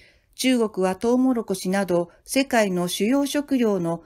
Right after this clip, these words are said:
半分以上を備蓄していると報じました。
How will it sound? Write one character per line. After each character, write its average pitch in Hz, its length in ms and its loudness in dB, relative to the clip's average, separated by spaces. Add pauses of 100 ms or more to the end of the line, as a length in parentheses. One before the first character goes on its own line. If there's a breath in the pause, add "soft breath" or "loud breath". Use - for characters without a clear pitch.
半 262 300 2
分 277 240 2
以 294 80 4
上 247 280 0
を 165 180 -4
備 170 100 -2
蓄 247 260 -4
し 240 100 -4
て 233 160 -2
い 233 40 0
る 240 100 -4
と 269 120 -2
報 185 160 0
じ 165 80 -4
ま 165 100 0
し 165 60 -8
た。 147 240 -8